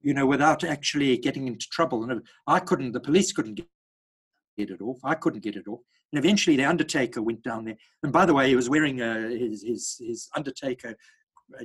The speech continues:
jacket and, and cravat, and, you know, <laughs> 'cause he was there to drive the body back to the mortuary once we got it. But he went down and he was able to, uh, uh, work out how the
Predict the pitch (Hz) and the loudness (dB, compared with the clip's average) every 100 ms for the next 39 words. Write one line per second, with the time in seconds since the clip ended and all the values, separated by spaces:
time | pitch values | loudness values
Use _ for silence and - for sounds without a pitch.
0 | - 139 143 139 131 117 110 - - 113 | -8 -6 -4 -6 -10 -12 -16 -18 -18 -16
1 | 107 _ - 110 131 131 - 170 208 - | -18 _ -12 -4 -2 -2 -2 2 2 2
2 | - - 175 143 156 139 131 143 - 135 | -10 -2 -2 0 0 0 -2 -6 -6 -8
3 | - - 190 - 208 - - - _ - | -6 0 2 4 0 0 -12 -18 _ -18
4 | - - - 180 - 180 - - - - | -16 -8 0 0 2 -2 -2 -12 -4 -4
5 | - - 156 143 214 160 147 135 120 107 | -4 -2 2 4 6 6 4 2 0 2
6 | 139 139 120 127 127 117 123 120 - 113 | 4 4 0 0 2 0 -2 -4 -8 -10
7 | 120 156 156 120 110 120 - - 123 110 | -2 -4 -2 -2 -2 -2 -6 -8 -6 -8
8 | - _ - 127 202 180 120 127 120 113 | -12 _ -6 2 6 6 4 0 0 -2
9 | 131 147 113 113 117 104 - 110 101 98 | 0 2 2 0 -2 -4 -8 -6 -4 -6
10 | 92 90 - _ _ _ _ - 101 110 | -8 -12 -18 _ _ _ _ -12 -8 0
11 | 123 123 117 113 120 113 | 0 2 -2 -2 -4 -4